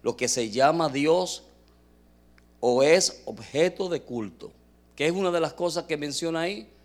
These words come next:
la apostasía. Y eso se está viendo, eso se está viendo. ¿Qué es apostasía? Decir que hoy, hoy lo que tú creías ayer, hoy dice que no es verdad. Tan fácil como eso, vamos a explicárselo así.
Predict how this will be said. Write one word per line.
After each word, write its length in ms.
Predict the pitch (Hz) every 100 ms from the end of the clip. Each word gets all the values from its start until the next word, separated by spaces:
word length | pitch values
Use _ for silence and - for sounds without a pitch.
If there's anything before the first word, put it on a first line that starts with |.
| _ _
la 80 | 113
apostasía. 760 | 120 113 123 110 139 110 - - _ _ _ _ _ _ _ _
Y 40 | 135
eso 180 | 151 185
se 140 | 175
está 180 | - 156
viendo, 400 | 170 104 90 - _ _ - _ - _
eso 260 | - 165 143
se 80 | 127
está 160 | 143
viendo. 400 | 147 170 147 113
¿Qué 160 | 165 170
es 60 |
apostasía? 800 | 175 160 165 165 151 208 196 196 - - - _ _ -
Decir 600 | 110 120 - 170 196 170
que 180 | 156 139
hoy, 400 | 175 208 202 147 -
hoy 320 | 156 202 175
lo 160 | 143 131
que 120 | 127
tú 160 | 165 170
creías 360 | 170 175 175
ayer, 560 | 160 165 208 214 190 - - -
hoy 200 | - 160
dice 360 | 160 190 180 175
que 120 | 147
no 100 | 156
es 60 | 147
verdad. 360 | 147 131 104 - _ _ _ _
Tan 160 | 143
fácil 320 | 139 190 202 180
como 280 | 180 165
eso, 200 | 127 -
vamos 180 | 92 151
a 40 | 170
explicárselo 600 | - 170 180 165 165 139
así. 280 | 156 190